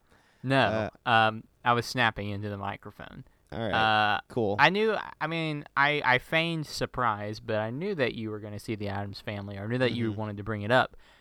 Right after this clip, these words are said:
Speaker 1: 'cause I can read the show notes. Um, I didn't know Addams was spelled with two Ds.
Speaker 2: It is. That's the first thing
Speaker 1: Interesting.
Speaker 2: I'm gonna educate you on when it comes to the Addams Family.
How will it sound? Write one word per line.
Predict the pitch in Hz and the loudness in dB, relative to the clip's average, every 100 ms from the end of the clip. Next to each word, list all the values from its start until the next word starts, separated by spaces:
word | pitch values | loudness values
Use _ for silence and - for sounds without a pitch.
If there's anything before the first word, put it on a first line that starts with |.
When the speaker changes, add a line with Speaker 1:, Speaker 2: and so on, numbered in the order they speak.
| _ - | _ -2
Speaker 1:
'cause | 160 | 2
I | 160 | 4
can | 131 123 | 2 -2
read | 110 101 | -4 -4
the | 107 | -2
show | - 165 | 0 2
notes. | 113 92 - - - - _ _ _ | 0 -4 -10 -14 -14 -16 _ _ _
Um, | 131 127 127 127 123 123 127 - _ _ _ _ _ _ _ | 0 4 4 4 4 2 -2 -10 _ _ _ _ _ _ _
I | 226 | 4
didn't | 285 269 | 4 4
know | 220 | 4
Addams | 220 208 240 202 220 - | 4 2 2 0 -2 -6
was | 180 | -6
spelled | - 180 | -2 0
with | 180 170 | 0 -4
two | 202 | -4
Ds. | 170 117 - 131 - _ - | -2 -2 -4 -12 -18 _ -10
Speaker 2:
It | 110 | -4
is. | 113 185 120 95 - - _ _ _ - _ _ - | 0 2 2 -2 -10 -14 _ _ _ -20 _ _ -6
That's | 220 254 | -4 -4
the | - | 0
first | 143 196 - | 0 2 0
thing | 233 208 | -4 -4
Speaker 1:
Interesting. | |
Speaker 2:
I'm | 202 | -6
gonna | 101 98 | -8 -8
educate | 101 101 101 - 92 87 | -8 -8 -10 -10 -10 -8
you | 98 101 - | -6 -6 -6
on | 98 95 95 107 _ _ - | -8 -8 -12 -18 _ _ -14
when | 90 | -14
it | - | -12
comes | - 90 92 | -12 -12 -10
to | 98 92 98 | -8 -8 -8
the | 98 95 | -10 -8
Addams | 90 82 98 | -8 -10 -14
Family. | - 57 - | -16 -16 -18